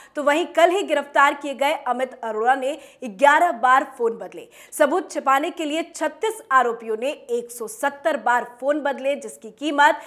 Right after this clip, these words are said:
एक करोड़ अड़तीस लाख बताई जा रही है। हालांकि ईडी ने इनमें से सत्रह फोन बरामद करने में कामयाबी भी हासिल कर ली है। सबूत मिटाने के लिए एक दो नहीं बल्कि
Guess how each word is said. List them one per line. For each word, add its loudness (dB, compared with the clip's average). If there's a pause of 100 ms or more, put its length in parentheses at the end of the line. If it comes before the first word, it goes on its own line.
(220)
एक 2
करोड़ 4
अड़तीस 0
लाख 4
बताई 0
जा -10
रही -20
है। -20 (260)
हालांकि 4
ईडी -2
ने 4
इनमें -6
से -6 (120)
सत्रह -4
फोन -4
बरामद -6 (100)
करने -14
में -10
कामयाबी -10
भी -14
हासिल -2
कर -18
ली -14
है। -10 (220)
सबूत 0
मिटाने 0
के -10
लिए -4
एक -6
दो -2
नहीं -6
बल्कि -8